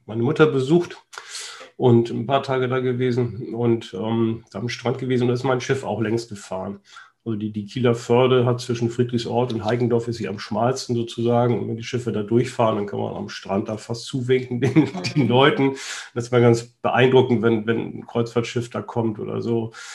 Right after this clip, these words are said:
Speaker 1: Oder die Color Line da durchfährt irgendwie so. Das ist immer schon ganz nett.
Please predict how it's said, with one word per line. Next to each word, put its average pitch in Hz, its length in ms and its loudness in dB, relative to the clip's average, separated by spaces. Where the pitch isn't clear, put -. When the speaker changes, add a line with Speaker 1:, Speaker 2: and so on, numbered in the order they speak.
Speaker 1:
Oder 110 180 -2
die 107 140 -4
Color 113 260 2
Line 107 300 2
da 123 100 0
durchfährt 117 520 0
irgendwie 110 280 -4
so. 110 220 -4
Das 98 180 -8
ist - 200 -14
immer 98 280 -14
schon - 180 -12
ganz - 220 -12
nett. - 320 -10